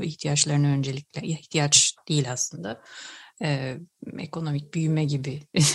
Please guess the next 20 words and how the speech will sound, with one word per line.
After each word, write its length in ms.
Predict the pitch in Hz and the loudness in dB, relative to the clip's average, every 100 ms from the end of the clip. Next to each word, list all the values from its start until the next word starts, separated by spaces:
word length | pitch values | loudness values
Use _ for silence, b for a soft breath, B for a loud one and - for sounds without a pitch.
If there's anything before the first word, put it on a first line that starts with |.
| 190 185 | 2 2
bir 200 | 165 151 | -2 2
takım 260 | 156 147 | 0 2
faktörleri 580 | 147 156 156 151 151 156 | 2 2 4 2 4 6
önceliklendirirken, 1300 | 156 156 156 151 160 156 156 160 151 151 185 226 - B B B B _ - | 6 4 2 2 4 4 2 0 -4 -4 -2 -4 -6 B B B B _ 0
e, 260 | 160 156 151 | 4 4 2
bunun 560 | 156 156 156 160 160 | 0 -2 -2 4 6
sonuçlarının 1120 | 156 170 160 151 - 160 156 156 156 156 165 | 6 6 6 6 6 6 6 8 8 6 4
hızlanması 600 | 160 147 143 131 131 - | -2 0 0 0 -4 -8
belki 320 | 139 135 - 135 | -8 -10 -10 -8
diyebiliriz. 720 | 135 135 131 226 269 - _ B 320 370 B B B - | -6 -6 -8 -8 -10 -12 _ B -10 -10 B B B -2
E, 280 | 107 110 110 104 _ - - 247 - _ - | 2 2 0 -4 _ -18 -18 -18 -20 _ -6
şimdi, 340 | - 254 262 277 | -2 2 2 0
e, 440 | 269 - 202 220 | -2 -2 -2 -2
burada, 440 | 226 233 254 262 | -2 0 2 2
e, 300 | 254 - 185 | 0 0 0
sizin 800 | 190 - 190 214 220 214 202 139 | 0 0 0 0 0 -2 -4 -2
bahsettiğiniz 800 | - 156 - 185 - 196 202 190 | 0 0 0 -2 -2 -2 -2 -4
bu 140 | 170 - | -6 -2
u-, 320 | 165 151 147 - - - 101 | -2 -2 -6 -10 -12 -10 -4
yaklaşık 480 | 170 147 170 - | -4 -4 -2 -2